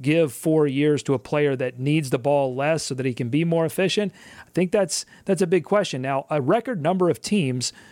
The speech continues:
extended rookies from his class. And I think the T V deal has a lot to do with that, because there are a lot of contending teams that are thinking, "Hey, why not," or, or plan to contend, "Why not just, you know, go ahead and, and do that?"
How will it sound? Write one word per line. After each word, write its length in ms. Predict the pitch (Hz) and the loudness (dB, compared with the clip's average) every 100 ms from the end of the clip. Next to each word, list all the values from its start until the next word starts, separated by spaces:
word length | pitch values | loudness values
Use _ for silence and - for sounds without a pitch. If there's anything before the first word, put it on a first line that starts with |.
| - _ _ | -20 _ _
extended 840 | 160 151 - - 208 208 165 143 135 | -8 -4 -4 0 0 2 0 0 2
rookies 460 | 180 - 139 131 | 2 2 -2 -2
from 260 | - 151 127 | -2 -4 -2
his 240 | 147 143 | -2 -2
class. 460 | - 170 170 110 - | -4 -2 -2 -4 -8
And 100 | 135 | -6
I 60 | |
think 240 | 131 185 185 | -2 -2 -2
the 80 | 175 | -4
T 240 | - 180 | -2 0
V 180 | 165 165 | 0 -2
deal 300 | 135 156 147 | 0 2 2
has 160 | 143 | 0
a 80 | 139 | -2
lot 200 | 143 139 | -2 -2
to 60 | 131 | -4
do 160 | 120 240 | 0 0
with 180 | 123 | 0
that, 200 | - 131 | -2 -4
because 400 | 135 120 139 123 - - - | -4 -2 -2 -2 -6 -14 -4
there 180 | 135 151 | 0 2
are 120 | 220 | 2
a 60 | |
lot 200 | 139 139 | 0 -2
of 140 | 135 - | -4 -6
contending 720 | 131 - 190 285 311 190 147 | -8 -4 -2 0 0 0 -2
teams 380 | - 143 143 143 | -4 -2 -2 0
that 120 | 131 | -2
are 60 | 127 | -2
thinking, 340 | 156 139 135 | -2 -4 -4
"Hey, 240 | 107 180 | -2 -2
why 160 | 139 147 | -2 -4
not," 240 | 147 143 - - - | -4 -6 -8 -12 0
or, 180 | 151 | 0
or 160 | - 156 | 2 -2
plan 340 | - 156 220 202 | -2 -2 0 -2
to 60 | |
contend, 400 | 139 123 131 127 | -4 -4 -2 -2
"Why 120 | 135 | 0
not 140 | 151 139 | -2 -2
just, 200 | 131 - - - - | -6 -8 -14 -16 -4
you 80 | 139 | -2
know, 80 | |
go 140 | 135 139 | 0 0
ahead 160 | 139 135 | 0 -2
and, 160 | 123 | -6
and 160 | - 127 | -8 -2
do 160 | 139 156 | 0 0
that?" 340 | 127 120 - | 0 -4 -8